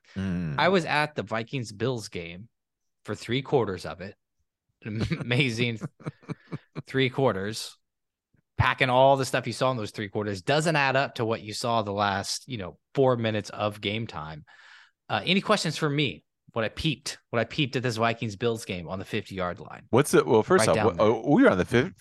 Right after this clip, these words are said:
Speaker 1: fifty?
Speaker 2: I was right. It's the best seats that I've ever sat at. Like, hats
Speaker 1: Nice.
Speaker 2: off to Lloyd, pulled the trigger, invited me out, uh,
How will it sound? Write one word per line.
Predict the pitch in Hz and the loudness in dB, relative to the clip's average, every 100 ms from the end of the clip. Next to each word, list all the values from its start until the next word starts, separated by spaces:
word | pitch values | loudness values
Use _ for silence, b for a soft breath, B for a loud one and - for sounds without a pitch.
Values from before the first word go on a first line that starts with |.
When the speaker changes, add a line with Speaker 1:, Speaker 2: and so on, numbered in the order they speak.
| - | 2
Speaker 1:
fifty? | 156 277 311 _ _ | 2 2 -2 _ _
Speaker 2:
I | 131 208 | 2 4
was | 175 | 4
right. | 139 117 | 4 4
It's | 147 156 | 2 2
the | 160 | 0
best | 127 117 | 0 -2
seats | 110 101 | -6 -6
that | 101 | -6
I've | 95 | -4
ever | 95 87 | -6 -6
sat | - 87 78 | -6 -6 -8
at. | 73 - _ | -12 -18 _
Like, | - 95 87 _ | -10 -8 -10 _
hats | - 131 127 | -2 0 2
Speaker 1:
Nice. | 123 | 4
Speaker 2:
off | 117 | 2
to | - 110 104 101 - | 2 0 0 -2 -4
Lloyd, | 113 107 104 | -4 -2 -2
pulled | - 107 | -4 -6
the | 95 | -4
trigger, | - 101 95 95 | -4 -4 -4 -6
invited | - 95 98 98 95 | -6 -6 -4 -4 -4
me | 101 | -6
out, | 90 87 85 _ _ _ _ - | -4 -6 -8 _ _ _ _ -12
uh, | 92 87 85 | -8 -8 -8